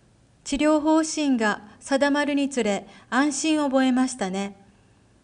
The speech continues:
世間にはがんに関する情報が溢れていますが、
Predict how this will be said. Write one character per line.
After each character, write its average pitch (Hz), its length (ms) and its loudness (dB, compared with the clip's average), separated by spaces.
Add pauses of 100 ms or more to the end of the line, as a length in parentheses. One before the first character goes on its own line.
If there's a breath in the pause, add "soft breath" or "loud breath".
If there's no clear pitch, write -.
(280)
世 - 180 -4
間 269 280 2
に 262 120 2
は 247 220 -2 (400 loud breath)
が 277 200 0
ん 302 60 0
に 294 120 -2
関 262 260 2
す 254 100 -8
る 214 140 -4
情 285 240 4
報 294 220 2
が 254 120 2
溢 254 140 -4
れ 302 100 0
て 285 120 0
い 262 60 2
ま 226 140 0
す 214 140 -10
が、 185 240 -6